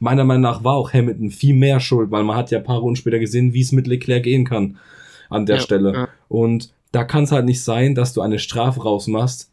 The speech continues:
Speaker 1: dass jemand seinen Kollegen, also seinen Mitstreiter so in die Wand ballert, dass der ins Krankenhaus muss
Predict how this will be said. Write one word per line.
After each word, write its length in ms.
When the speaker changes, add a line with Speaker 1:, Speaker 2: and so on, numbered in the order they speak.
Speaker 1:
dass 220
jemand 400
seinen 280
Kollegen, 460
also 160
seinen 420
Mitstreiter 640
so 340
in 120
die 120
Wand 300
ballert, 340
dass 160
der 120
ins 180
Krankenhaus 600
muss 340